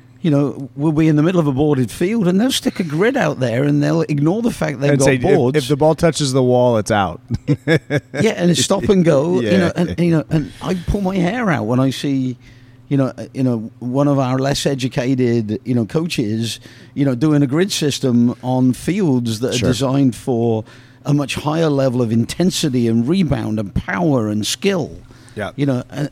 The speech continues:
Speaker 1: and yet they've just restricted the players to, you know, soft elements of the game, not game-winning hard elements that they need to master.
Speaker 2: Yeah,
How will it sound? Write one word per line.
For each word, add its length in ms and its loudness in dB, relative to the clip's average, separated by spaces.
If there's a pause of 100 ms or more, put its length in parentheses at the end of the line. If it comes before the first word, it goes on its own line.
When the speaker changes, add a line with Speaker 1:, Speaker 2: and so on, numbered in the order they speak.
Speaker 1:
and 160 0
yet 140 -4
they've 200 -2
just 320 -4
restricted 840 -4
the 60 -2
players 680 -4 (420)
to, 500 -2
you 120 -2
know, 240 -2 (200)
soft 500 -4
elements 480 0
of 80 -6
the 80 0
game, 480 -8 (500)
not 420 0
game-winning 600 4
hard 420 2
elements 540 0
that 120 -6
they 140 0
need 220 2
to 80 -4
master. 540 -6 (200)
Speaker 2:
Yeah, 260 -4